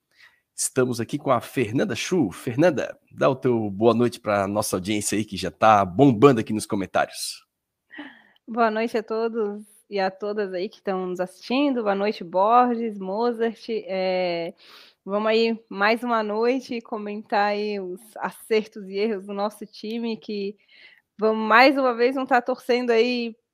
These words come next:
Speaker 2: pros outros aí, pra gente não entrar na zona, né? Mas vamos sobrevivendo.
Speaker 1: Dessa vez não estragou do fim de semana do que no último jogo, né, Fernanda? O último foi domingo à noite, complicou o fim de semana. Esse, pelo
Speaker 2: Foi.
Speaker 1: menos, é no sábado e foi empate, né?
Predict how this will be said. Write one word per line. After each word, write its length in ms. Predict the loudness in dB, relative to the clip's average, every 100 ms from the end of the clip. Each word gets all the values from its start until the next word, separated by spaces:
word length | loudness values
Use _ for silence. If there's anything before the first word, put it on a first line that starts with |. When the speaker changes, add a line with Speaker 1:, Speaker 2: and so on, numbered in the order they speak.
| _ _ _
Speaker 2:
pros 300 | -6 -6 -2
outros 480 | 2 2 2 -2 -2
aí, 140 | 0 0
pra 120 | -4
gente 200 | -4 -4
não 200 | -2 2
entrar 260 | 2 4 4
na 160 | 4
zona, 260 | 2 -4 -4
né? 180 | -6 -6
Mas 320 | -6 -6 -6
vamos 240 | -8 -8
sobrevivendo. 760 | -4 -2 -2 -2 -4 -6 -6 -14 _ _ _ _ _
Speaker 1:
Dessa 280 | -10 -6 -4
vez 220 | -4 -6 -4
não 100 | -4
estragou 320 | -2 0 0
do 100 | -2
fim 140 | -4
de 80 | -2
semana 440 | 0 2 2 2
do 180 | 0 -2
que 140 | -4 -4
no 200 | -2 -2
último 300 | -2 0 4
jogo, 240 | 4 4
né, 80 | 0
Fernanda? 420 | -4 -8 -10 -14 -10
O 60 |
último 260 | -6 -6 -2
foi 120 | 0
domingo 320 | 0 0 2
à 60 | 4
noite, 280 | 6 4 2
complicou 400 | -4 -4 -2 -2
o 40 |
fim 120 | 0
de 80 | -2
semana. 420 | 0 0 2 2
Esse, 240 | 4 2 4
pelo 200 | 4 6
Speaker 2:
Foi. 80 | 6
Speaker 1:
menos, 200 | 2 2
é 80 | 2
no 100 | 2
sábado 640 | 6 10 10 10 6 -2
e 40 |
foi 180 | -4 -4
empate, 380 | 0 0 0 -6
né? 180 | -10